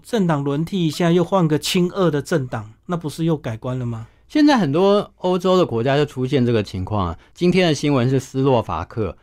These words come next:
Speaker 1: 嗯。
Speaker 2: 他们就是亲俄政府上台了。
Speaker 1: 对。
Speaker 2: 那这个政府上台代表什么？代表人民会认为说，我们不想再把钱砸到乌克兰这个无底洞里去了。
Speaker 1: 嗯。
Speaker 2: 我们自己国家很多建设停摆，为什么我们要去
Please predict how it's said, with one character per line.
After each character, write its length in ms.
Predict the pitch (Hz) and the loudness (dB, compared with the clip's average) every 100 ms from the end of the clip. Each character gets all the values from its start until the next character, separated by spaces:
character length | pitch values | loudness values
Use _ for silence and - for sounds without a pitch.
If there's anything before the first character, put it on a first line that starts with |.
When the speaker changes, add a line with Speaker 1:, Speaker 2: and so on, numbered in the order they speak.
| - | -10
Speaker 1:
嗯。 160 | 135 123 | -8 -2
Speaker 2:
他 160 | 170 | 0
们 180 | 156 123 | 2 2
就 140 | 135 | 0
是 140 | 135 127 | 0 -2
亲 280 | - 123 131 | -4 0 2
俄 160 | 110 | 2
政 220 | 98 107 | 0 -4
府 160 | 92 82 | -4 -10
上 240 | 110 87 | -8 -8
台 200 | 82 - | -8 -14
了。 120 | - - _ | -20 -20 _
Speaker 1:
对。 200 | - 123 107 | -10 -10 -6
Speaker 2:
那 240 | 208 240 202 | 0 2 2
这 240 | - 220 | -2 0
个 120 | 170 | 0
政 240 | - 175 143 | 0 0 0
府 140 | 107 | -4
上 220 | 135 139 | -2 0
台 160 | 120 104 | 0 -2
代 180 | 131 113 | -2 -2
表 180 | 92 | -2
什 140 | 90 85 | -6 -8
么？ 80 | 92 | -4
代 160 | 160 | -2
表 220 | 143 113 | 2 2
人 180 | 113 107 | 2 2
民 240 | 113 107 107 | 0 0 -2
会 160 | 139 | 0
认 180 | 131 123 | 2 2
为 140 | 95 | 0
说， 320 | 95 107 104 - _ - | -2 -2 -2 -4 _ -4
我 80 | 107 | -2
们 100 | 110 | 0
不 140 | 160 | -2
想 240 | - 98 | -4 -2
再 100 | 113 | 0
把 180 | 101 80 | 0 -4
钱 400 | 80 - 80 80 - _ _ _ _ _ | -8 -8 -6 -8 -10 _ _ _ _ _
砸 240 | - 101 113 | -2 0 2
到 140 | 117 | 2
乌 100 | 113 | 0
克 160 | - 113 | -2 -4
兰 160 | 92 | -2
这 100 | 107 | -4
个 160 | 98 87 | -4 -4
无 140 | 90 | -6
底 160 | 90 80 | -8 -10
洞 240 | 101 87 | -6 -6
里 100 | 73 | -8
去 260 | - - 71 | -14 -14 -14
了。 100 | - _ _ - | -16 _ _ -8
Speaker 1:
嗯。 100 | 135 | 0
Speaker 2:
我 40 | |
们 80 | 120 | 0
自 80 | 143 | 2
己 80 | 170 | 2
国 200 | 127 120 | 2 2
家 260 | 139 120 - _ _ _ _ | 2 0 -2 _ _ _ _
很 120 | 151 | -2
多 140 | 156 190 | 0 2
建 240 | 214 196 | 2 2
设 140 | 196 | 2
停 260 | 185 160 151 | 0 -2 0
摆， 260 | 139 98 92 | 0 -2 -2
为 180 | 156 170 | 0 0
什 160 | - | 0
么 240 | 107 98 - _ - | -2 -2 -4 _ -10
我 80 | 95 | -2
们 120 | 120 | 0
要 120 | 135 | 0
去 360 | 135 135 120 | 0 0 0